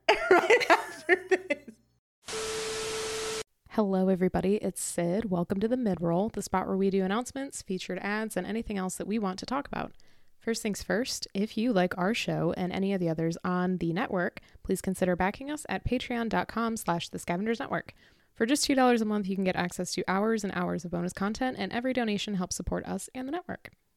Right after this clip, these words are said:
Speaker 2: So what are you waiting for? Go to it. It's patreon dot com slash the scavengers network.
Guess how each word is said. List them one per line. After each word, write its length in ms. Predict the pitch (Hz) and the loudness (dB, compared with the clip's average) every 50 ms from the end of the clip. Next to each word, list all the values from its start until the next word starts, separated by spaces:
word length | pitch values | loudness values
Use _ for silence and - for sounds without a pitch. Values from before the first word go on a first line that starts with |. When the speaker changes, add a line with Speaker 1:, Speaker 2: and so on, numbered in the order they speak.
| _ _ _ - - | _ _ _ -18 -10
Speaker 2:
So 60 | - | -4
what 100 | 302 320 | -2 0
are 20 | |
you 80 | 359 392 | 2 2
waiting 220 | 427 440 415 311 | 2 2 0 -2
for? 120 | - - - _ - _ _ _ _ _ _ _ _ _ _ _ - - | -2 -4 -6 _ -16 _ _ _ _ _ _ _ _ _ _ _ -10 -2
Go 140 | - 349 415 | 0 2 2
to 180 | - - 330 - | 2 2 0 0
it. 100 | - - _ _ _ _ _ _ _ - - | 0 -2 _ _ _ _ _ _ _ -18 -16
It's 200 | 277 269 - - | -16 -16 -10 -4
patreon 380 | - 269 277 277 - 311 302 | -2 0 0 2 0 0 0
dot 140 | 294 302 294 | 0 0 -2
com 200 | - 302 285 285 | 0 -2 -2 -2
slash 280 | 285 - 269 262 - - | -2 0 -2 0 0 -2
the 80 | 269 | -6
scavengers 480 | - - 269 269 262 - 220 226 220 - | -4 -2 -2 -2 -2 0 -2 -2 -2 -4
network. 420 | 277 285 - 165 - - - - | -6 -6 -6 -6 -6 -8 -12 -20